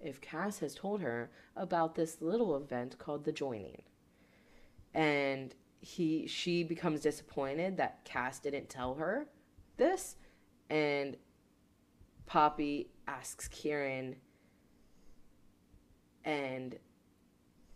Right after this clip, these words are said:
says that she plans to offer herself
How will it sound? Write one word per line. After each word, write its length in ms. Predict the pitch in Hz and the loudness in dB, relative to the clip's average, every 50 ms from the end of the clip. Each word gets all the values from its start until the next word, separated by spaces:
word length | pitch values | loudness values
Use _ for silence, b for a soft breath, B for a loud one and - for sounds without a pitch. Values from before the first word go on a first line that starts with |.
| - - - - - - - - - - - - - - | -20 -20 -20 -20 -20 -20 -20 -20 -20 -20 -20 -20 -20 -16
says 400 | - - - 175 156 147 139 127 | -10 -4 2 4 4 4 4 4
that 160 | 135 - - | 0 0 0
she 200 | - - 151 151 | -2 0 0 0
plans 540 | - - - - 151 143 139 139 139 135 - | 0 -2 -4 -2 0 0 0 0 -2 -4 -8
to 240 | - - - - - - - | -8 -6 -6 -6 -6 -6 -6
offer 380 | 117 117 117 - - 143 143 147 | -4 -4 -4 -4 -4 -6 -6 -6
herself 580 | 151 170 165 170 165 - 180 180 175 180 190 | -4 -4 -6 -6 -6 -6 -6 -4 -4 -4 -4